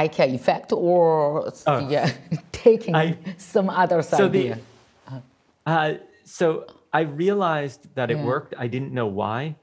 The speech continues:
Speaker 2: when I first started. At the
Speaker 1: Oh.
Speaker 2: beginning, I had no clue what was, why it worked.
Speaker 1: Wow,
Speaker 2: But then I
Speaker 1: genius.
Speaker 2: came across research, uh,
Speaker 1: Oh.
Speaker 2: by, his name is Dan Ariely.
Speaker 1: Mm-hmm.
Speaker 2: And I said, "Oh, that's why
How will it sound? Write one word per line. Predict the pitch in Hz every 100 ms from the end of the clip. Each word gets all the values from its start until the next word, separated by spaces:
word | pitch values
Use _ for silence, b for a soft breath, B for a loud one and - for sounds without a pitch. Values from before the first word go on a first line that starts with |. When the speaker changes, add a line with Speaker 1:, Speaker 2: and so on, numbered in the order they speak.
| -
Speaker 2:
when | 120 113
I |
first | 110 - 113 - - -
started. | 95 90 - _ _ 151 165 185 196 175
At | 147
the |
Speaker 1:
Oh. | 156
Speaker 2:
beginning, | 170 185 180 147
I |
had | 135 117
no | 131
clue | 127 - 147 131
what | 117
was, | 113 95 - 113
why | 117 127 123
it | -
worked. | 104 - _ _ 135
Speaker 1:
Wow, | 135 147 170
Speaker 2:
But | 135
then | 151 180
I | 208
Speaker 1:
genius. | 180 139
Speaker 2:
came | - 156 160
across | 156 - 143 -
research, | 127 151 160 - 113 110 - - _
uh, | 143
Speaker 1:
Oh. | 147 151 123 113 110 110 117
Speaker 2:
by, | 113 117 - _ -
his | 123 -
name | 139
is | 123
Dan | 120 123 123
Ariely. | 117 113 104 98 90 107
Speaker 1:
Mm-hmm. | 127 _ _ - 123 127 127
Speaker 2:
And | 123 113 - 123
I | 123
said, | 147 127 -
"Oh, | 160 160 131 98 135
that's | 135 - 139
why | 131